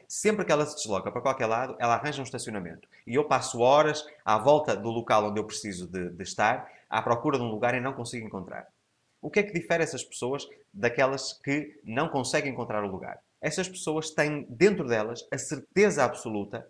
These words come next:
de que vai existir um lugar. Elas nem estão preocupadas com isso. Porque se a pessoa começar a pensar, "Será que eu vou encontrar um lugar?", a pessoa já está imediatamente a abrir o caminho para a não manifestação, ou seja, para ela ter aquilo que ela não quer,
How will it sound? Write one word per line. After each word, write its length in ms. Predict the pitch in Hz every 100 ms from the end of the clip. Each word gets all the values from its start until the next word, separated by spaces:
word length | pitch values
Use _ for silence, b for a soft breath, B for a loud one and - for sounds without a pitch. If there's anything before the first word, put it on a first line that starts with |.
| b b _
de 160 | 120 139
que 440 | - 123 135 - -
vai 360 | 98 110 123
existir 340 | 127 - 117 110
um 80 |
lugar. 320 | 113 104 85 - _ _
Elas 200 | 123 135
nem 80 | 165
estão 180 | 170 165
preocupadas 420 | 151 - 127 123
com 160 | 107
isso. 180 | 95 - _ _ b b _
Porque 220 | 120 -
se 80 | -
a 40 | 156
pessoa 300 | - 196 180
começar 320 | 147 156 139
a 40 |
pensar, 420 | 139 131 131 101
"Será 320 | - - 117 143
que 80 |
eu 40 | 135
vou 100 | 131
encontrar 340 | 120 113 101
um 80 | 101
lugar?", 280 | 92 92 104
a 40 |
pessoa 260 | - - 135
já 120 | 139
está 440 | 139 - 180 180 B _
imediatamente 760 | - 120 117 107 104 104 113 - _
a 140 | - 110
abrir 280 | 113 151 165
o 80 |
caminho 500 | - 117 117 113 160 - _
para 180 | 127 123
a 60 | 127
não 260 | 160 196
manifestação, 640 | 131 113 - - 98 87 90
ou 80 | 107
seja, 260 | 131 135 - -
para 160 | 139
ela 160 | 135 139
ter 240 | 156 160
aquilo 260 | 151 190 180
que 80 | 185
ela 120 | 196
não 160 | 226
quer, 400 | 226 117 104 -